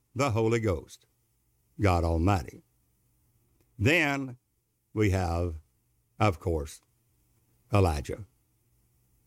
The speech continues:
And Elijah truly must first come and restore all things, Jesus said in Matthew seventeen on the Mount of Transfiguration. That's a ministry of restoration, a restitution of all things, all things of faith.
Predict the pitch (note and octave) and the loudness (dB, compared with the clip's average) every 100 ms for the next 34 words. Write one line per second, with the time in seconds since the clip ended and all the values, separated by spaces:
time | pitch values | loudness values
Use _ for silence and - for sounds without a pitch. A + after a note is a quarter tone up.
0 | _ - G#2+ G2 B2 C#3 F#2+ _ _ _ | _ -2 0 0 -2 -6 -10 _ _ _
1 | A#2 A2+ G2 E2 E2+ B2 F#3+ _ _ _ | 0 2 2 0 -2 -4 -4 _ _ _
2 | _ _ _ - A2+ A2+ A2 - G2+ - | _ _ _ 0 2 2 0 0 -2 0
3 | A2+ C#3+ A#2+ - A2+ G#2+ B2 B2 F3+ A#2+ | 0 0 -2 0 2 4 2 0 -4 -4
4 | D#2+ G2+ G2+ - B2 A#2+ G2 A2+ A2 B2+ | -2 -4 -4 -4 -4 -2 -2 -2 -2 -4
5 | - C3 D3+ D#3 D4+ E3+ - _ _ - | -4 -4 -4 -6 -8 -12 -20 _ _ -2
6 | A2+ G#2+ B2 - A#2+ B2 B2+ B2+ D3 - | 0 0 0 -2 -4 -4 -4 -2 -4 -6
7 | - - _ _ _ _ _ _ _ _ | -12 -18 _ _ _ _ _ _ _ _
8 | - B2 - G#2+ B2+ D3 G#2+ A#2+ A#2+ C#3 | -2 -2 -2 -2 -2 -2 -4 -2 0 0
9 | A#2+ B2+ A2 G2 - A2+ B2 B2+ - A2+ | -2 -4 -2 -4 -4 -2 0 -2 -4 -4
10 | A2+ F#2+ - G#2 C#3+ A2 A#2 B2+ A2+ A#2 | 0 -2 -2 0 0 0 -2 0 0 -2
11 | C3 C3+ A2+ G2+ G2+ A#2+ A#2 C3 E3+ E3+ | -2 -2 -2 -4 -2 -2 -2 -2 -2 -2
12 | - | -4